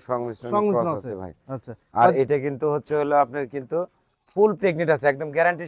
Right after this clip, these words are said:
Speaker 1: সহকারে যে প্রেগনেন্ট নেবেন। সেই প্রেগনেন্ট কিন্তু ছাগল কিন্তু এগুলো কিন্তু ভাই।
Speaker 2: আচ্ছা, এ কয় দাঁত ভাই এটা বলেন?
Speaker 1: ভাই এটা ছয় দাঁত ভাই,
Speaker 2: কত
Speaker 1: এটা নতুন ছয় দাঁত।
Speaker 2: কত নেবেন এটা?
Speaker 1: ভাই এটা আপনার পঁয়ত্রিশ হাজার টাকা দাম রাখা যাবে, একই দাম পঁয়ত্রিশ হাজার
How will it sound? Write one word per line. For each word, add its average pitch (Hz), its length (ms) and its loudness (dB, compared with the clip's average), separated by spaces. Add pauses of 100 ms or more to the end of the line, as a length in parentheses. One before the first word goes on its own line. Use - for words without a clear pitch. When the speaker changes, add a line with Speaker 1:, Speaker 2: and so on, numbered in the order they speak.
Speaker 1:
সহকারে 160 320 -2
যে 156 40 -6 (300)
প্রেগনেন্ট 139 400 -6
নেবেন। 147 180 -2 (420)
সেই 127 120 -4
প্রেগনেন্ট 127 440 -4
কিন্তু 117 200 -12
ছাগল 113 320 -4
কিন্তু 98 220 -12
এগুলো 95 240 -8
কিন্তু 87 240 -18
ভাই। 127 120 -14
Speaker 2:
আচ্ছা, 127 160 -14 (140)
এ 170 100 -4
কয় 175 160 -2
দাঁত 165 220 -6
ভাই 190 100 2
এটা 180 160 -4
বলেন? 220 200 -4
Speaker 1:
ভাই 143 180 6
এটা 147 200 0
ছয় 147 140 2
দাঁত 123 160 0
ভাই, 98 200 -4
Speaker 2:
কত 95 160 -6
Speaker 1:
এটা 135 120 -4
নতুন 120 280 -10
ছয় 107 200 -6
দাঁত। 85 200 -10
Speaker 2:
কত 185 200 -2
নেবেন 143 220 -4
এটা? 123 200 -10 (180)
Speaker 1:
ভাই 131 220 6
এটা 143 160 4 (100)
আপনার 143 280 0
পঁয়ত্রিশ 156 440 -4
হাজার 151 220 -4
টাকা 147 120 -2
দাম 131 260 0
রাখা 120 160 -2
যাবে, 123 240 -4
একই 131 240 -8
দাম 131 200 -8
পঁয়ত্রিশ 117 480 -8
হাজার 107 160 -6